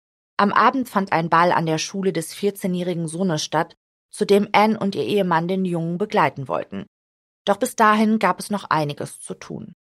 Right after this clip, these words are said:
Vielleicht war Ann auch deshalb nicht in bester Stimmung, als Keith sie am späten Nachmittag um ein Gespräch bat. Ohne dass der achtzehnjährige ein Wort gesagt hatte, wusste sie bereits, was er von ihr wollte.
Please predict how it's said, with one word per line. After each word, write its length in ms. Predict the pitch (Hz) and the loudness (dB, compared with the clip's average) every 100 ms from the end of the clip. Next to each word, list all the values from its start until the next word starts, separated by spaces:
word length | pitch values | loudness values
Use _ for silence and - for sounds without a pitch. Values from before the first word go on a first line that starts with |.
| _ _ _ - | _ _ _ -6
Vielleicht 500 | 240 220 233 240 - | 2 4 4 2 -6
war 180 | 196 214 | 0 2
Ann 240 | 220 220 - | 4 2 4
auch 160 | 214 | 2
deshalb 460 | 214 233 233 196 170 | 4 2 4 2 0
nicht 200 | 165 - | -4 -4
in 140 | 165 | -4
bester 380 | 165 175 - 151 | 0 0 0 -6
Stimmung, 420 | - 156 156 151 165 _ _ - | -2 -2 -2 -4 -4 _ _ 0
als 280 | 180 180 - | 0 0 -8
Keith 240 | - 233 | -6 -6
sie 180 | - - | -4 -4
am 120 | 185 | -2
späten 420 | - - 180 214 | -4 -2 -2 0
Nachmittag 680 | 185 160 175 165 175 160 - | 0 0 -2 -4 -2 -4 -4
um 100 | 170 | -8
ein 200 | 131 151 | -8 -8
Gespräch 520 | 175 - 160 - - | -8 -10 -12 -14 -16
bat. 420 | - 78 - - - _ _ _ _ _ - | -16 -16 -16 -18 -18 _ _ _ _ _ 4
Ohne 260 | 233 240 | 6 6
dass 220 | 226 190 - | 4 2 2
der 160 | 180 | 2
achtzehnjährige 680 | 185 - - 180 190 185 175 | 2 0 -6 -2 0 0 0
ein 200 | 147 165 | -2 -2
Wort 240 | 156 165 - | 0 -2 -2
gesagt 460 | 156 151 160 - | 0 2 2 0
hatte, 400 | 165 - 180 165 | -2 2 2 2
wusste 340 | - 196 214 175 | 2 -2 0 -2
sie 140 | 160 | -2
bereits, 500 | 156 143 151 156 - - | 0 2 4 2 -4 -4
was 180 | 165 - | -4 -2
er 80 | 165 | -4
von 180 | 170 | -4
ihr 160 | 156 175 | -4 -4
wollte. 440 | 143 113 - 87 | -4 -6 -8 -10